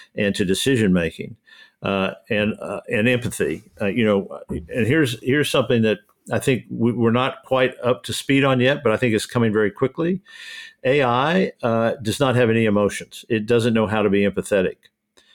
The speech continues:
Uh, even though it's been trained on human, uh, content, it's, it has a hard time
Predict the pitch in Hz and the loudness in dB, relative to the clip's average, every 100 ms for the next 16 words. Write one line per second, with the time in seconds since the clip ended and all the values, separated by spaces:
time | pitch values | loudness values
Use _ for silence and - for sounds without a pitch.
0 | _ _ - 98 143 143 135 120 131 117 | _ _ -6 -2 2 2 4 2 2 4
1 | 110 95 117 101 - 123 120 104 101 - | 2 2 -2 -2 0 0 2 0 0 0
2 | 127 113 101 98 92 _ _ - 95 90 | 2 2 2 0 -2 _ _ -4 -2 0
3 | 87 - - 156 165 - 92 95 - _ | -2 -4 -4 0 0 0 0 -2 -6 _
4 | _ _ _ - 101 - - 110 104 - | _ _ _ -6 -4 -4 -2 -2 -2 -2
5 | 120 104 - 123 110 - 120 117 107 98 | -2 -2 -2 -2 -2 -2 -2 0 0 0
6 | 92 | -2